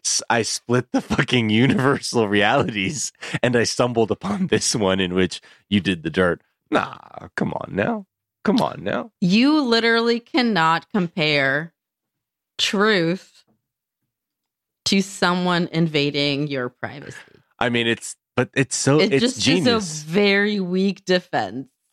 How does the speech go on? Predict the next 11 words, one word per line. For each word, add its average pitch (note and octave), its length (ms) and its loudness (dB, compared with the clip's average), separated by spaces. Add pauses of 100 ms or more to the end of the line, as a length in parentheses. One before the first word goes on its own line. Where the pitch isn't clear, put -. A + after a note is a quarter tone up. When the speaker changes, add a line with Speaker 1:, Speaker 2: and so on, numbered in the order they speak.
(120)
Speaker 1:
I F3 160 2
think F3 220 -4
it's E2+ 160 -4
genius. E2 720 -6 (1200)
You F2 120 2
know? F#2 240 2
Speaker 2:
<laughs> - 420 0 (220)
<laughs> - 720 -6
Always A#3 260 2
Speaker 1:
It's, D4+ 140 -6
Speaker 2:
works. G3 500 -4